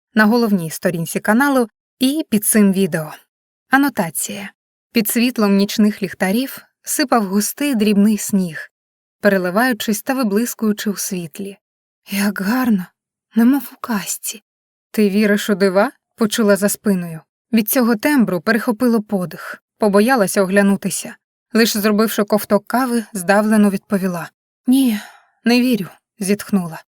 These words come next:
"Я знаю, що ви Санта і все таке, але..." "Марто", перебив її чоловік.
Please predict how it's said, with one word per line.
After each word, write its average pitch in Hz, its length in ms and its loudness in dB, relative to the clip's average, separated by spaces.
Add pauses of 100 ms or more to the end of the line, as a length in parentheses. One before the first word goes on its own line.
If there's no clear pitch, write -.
(200)
"Я 262 180 2
знаю, 262 260 2
що 214 200 0
ви 190 100 -2
Санта 254 460 0
і 185 100 -4
все 196 220 -4
таке, 240 460 -6 (520)
але..." 247 480 2 (580)
"Марто", 208 580 4 (220)
перебив 190 440 0
її 190 120 -4
чоловік. 185 580 -6